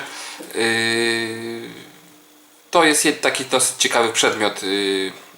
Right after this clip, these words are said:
którego się kompletnie nie spodziewałem. Którego się kompletnie nie spodziewałem i, yy, że w ogóle coś takiego mogło powstać. Mm, nie można tego kupić na Allegro, nie można tego kupić na eBayu, można kupić to tylko u Chińczyków na aliexpress kropka com.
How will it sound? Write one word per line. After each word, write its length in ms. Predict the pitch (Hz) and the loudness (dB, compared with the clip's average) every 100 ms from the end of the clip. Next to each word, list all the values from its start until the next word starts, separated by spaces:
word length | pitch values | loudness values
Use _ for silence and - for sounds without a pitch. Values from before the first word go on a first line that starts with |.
| - - | -20 -16
którego 320 | - 120 113 113 | -4 0 0 0
się 160 | 123 | 0
kompletnie 480 | - 120 127 120 127 | 2 0 2 0 0
nie 80 | 117 | -2
spodziewałem. 600 | - 117 120 101 95 92 - - - | -2 0 4 4 4 -2 -12 -20 -20
Którego 260 | - 120 110 | -12 -8 -4
się 140 | - | -4
kompletnie 380 | 120 113 127 117 | -4 -6 -4 -4
nie 80 | 107 | -4
spodziewałem 520 | - 107 123 131 131 | -4 0 2 4 4
i, 180 | 120 - - - - - - - - - | 0 -4 -16 -20 -18 -18 -20 -20 -20 -14
yy, 440 | - 113 113 113 110 | -8 -6 -4 -2 -2
że 120 | 117 | 2
w 60 | 120 | 4
ogóle 200 | 120 117 | 4 2
coś 140 | 117 | 2
takiego 320 | 120 117 113 | 0 2 4
mogło 260 | 117 113 113 | 4 6 6
powstać. 540 | 120 110 127 127 - - | 6 4 2 2 0 -4
Mm, 500 | 95 101 113 120 120 - | -12 -10 -8 -10 -12 -2
nie 120 | 175 | 4
można 260 | 185 135 151 | 6 6 4
tego 200 | - - | 2 -2
kupić 300 | - - - | -4 -4 2
na 80 | 113 | 4
Allegro, 300 | 110 113 127 | 4 4 4
nie 100 | 131 | 6
można 240 | 123 120 | 4 4
tego 200 | 113 113 | 0 0
kupić 300 | 120 - - | -2 -4 -2
na 80 | 117 | 0
eBayu, 300 | 110 120 127 | 2 4 4
można 240 | 123 120 | 4 2
kupić 260 | 113 - - | 0 -4 -4
to 80 | - | -4
tylko 220 | - - | -2 0
u 120 | 113 | 0
Chińczyków 600 | - 113 120 117 120 - | -2 -2 -2 0 -2 -2
na 400 | 113 110 110 107 - - - | 2 4 4 2 -4 -12 2
aliexpress 680 | 117 117 117 107 - 107 - | 4 6 4 4 0 0 2
kropka 240 | 120 | 4
com. 80 | 131 | 4